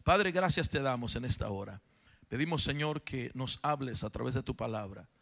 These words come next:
Señor, que nos ministres, que me des, Señor, en esta noche, Padre, la habilidad de poder impartir esto como me lo has entregado. Señor, que el rema, que tu revelación,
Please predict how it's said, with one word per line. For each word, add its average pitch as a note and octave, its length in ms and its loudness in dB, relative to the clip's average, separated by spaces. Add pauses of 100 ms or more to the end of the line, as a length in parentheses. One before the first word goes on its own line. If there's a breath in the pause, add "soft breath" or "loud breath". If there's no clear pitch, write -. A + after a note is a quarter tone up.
(380 soft breath)
Señor, D3 520 2
que - 120 2
nos C3 220 0
ministres, - 920 -2 (240)
que - 100 -8
me A#2+ 100 -2
des, C#3+ 160 0
Señor, C#3+ 400 2
en C3+ 120 -2
esta B2+ 400 -2 (500 soft breath)
noche, C#3+ 400 2
Padre, A2+ 480 -4
la A#2+ 140 -4
habilidad A#2+ 500 0
de C#3+ 80 -2
poder B2 320 -2
impartir C#3 540 -2
esto C#3+ 320 0
como A#2 260 -2
me A2 100 -2
lo A2+ 140 -2
has B2+ 140 -2
entregado. B2+ 640 -2 (580 soft breath)
Señor, C#3+ 600 0
que - 120 -6
el A#2 120 -4
rema, C#3+ 540 -2 (260)
que F#2 100 -10
tu - 100 -4
revelación, B2+ 880 0